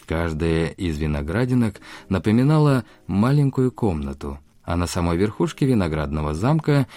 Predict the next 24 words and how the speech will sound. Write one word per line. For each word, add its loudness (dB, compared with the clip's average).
сидели 0
два 0
ребенка -2
и -4
попивали -2
чай. -10
Но -2
вот -4
что -4
было -2
странно. -4
Один -2
из -2
детей -2
имел 2
выпеченные -2
наружу 0
глаза 0
и -4
огромный 0
рот, -2
как -4
у 2
лягушки. -4